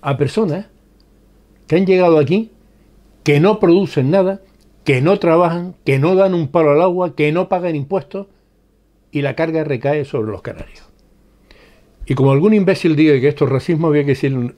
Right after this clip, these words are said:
pues eso, que es un imbécil. Porque esto es simple matemática. Nosotros no podemos sostener la inmigración ilegal que nos llega de África.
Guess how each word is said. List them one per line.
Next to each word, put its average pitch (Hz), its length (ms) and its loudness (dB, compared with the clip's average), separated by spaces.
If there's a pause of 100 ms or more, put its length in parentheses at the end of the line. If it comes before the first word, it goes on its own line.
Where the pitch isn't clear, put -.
pues - 180 -10
eso, - 180 -14 (220)
que 120 80 -2
es - 100 -6
un 104 140 -6
imbécil. - 340 -12 (1300)
Porque 104 260 -2
esto 139 280 2
es 156 260 -2
simple - 680 -2
matemática. 120 760 -6 (1300)
Nosotros 160 360 2
no 165 140 4
podemos 151 400 4
sostener 135 560 2
la 123 160 0
inmigración 123 640 0
ilegal 135 440 0
que 143 100 -2
nos 139 160 0
llega 143 220 2
de 139 100 0
África. - 400 -8